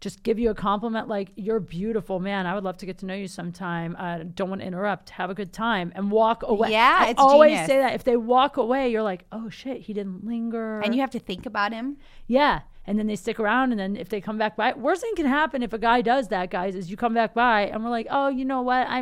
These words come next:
Speaker 1: actually have a boyfriend," or whatever our
Speaker 2: Yeah.
Speaker 1: thing is. But that's your best shot.
Speaker 2: It is a
Speaker 1: I
Speaker 2: genius
Speaker 1: promise.
Speaker 2: shot, actually.
Speaker 1: It is, right?
Speaker 2: Uh-huh.
Speaker 1: The other thing that worked on me once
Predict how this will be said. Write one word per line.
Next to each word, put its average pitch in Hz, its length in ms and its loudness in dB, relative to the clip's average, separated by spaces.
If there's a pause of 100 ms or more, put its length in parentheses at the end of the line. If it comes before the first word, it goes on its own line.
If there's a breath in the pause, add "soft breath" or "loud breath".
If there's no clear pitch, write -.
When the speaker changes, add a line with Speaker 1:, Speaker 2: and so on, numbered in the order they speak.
Speaker 1:
actually 233 300 -2
have 220 140 -2
a 233 40 -4
boyfriend," 190 440 -4
or 196 40 0
whatever 214 300 0
our 220 120 4
Speaker 2:
Yeah. 269 340 2 (100)
Speaker 1:
thing 208 180 -2
is. 202 180 -4
But 220 380 0 (240 soft breath)
that's 262 200 0
your 370 100 2
best 240 260 2
shot. 175 420 -2
Speaker 2:
It 294 80 -2
is 453 160 -2
a 262 80 -2
Speaker 1:
I 226 40 2
Speaker 2:
genius 226 140 -2
Speaker 1:
promise. 190 340 0
Speaker 2:
shot, 160 240 -6
actually. 165 400 -8
Speaker 1:
It 269 100 0
is, 202 420 0
right? 226 380 0
Speaker 2:
Uh-huh. 185 300 -4
Speaker 1:
The 247 100 -2
other 285 240 0
thing 302 220 -2
that 254 160 -2
worked 226 240 0
on 233 200 0
me 240 140 0
once 247 480 -2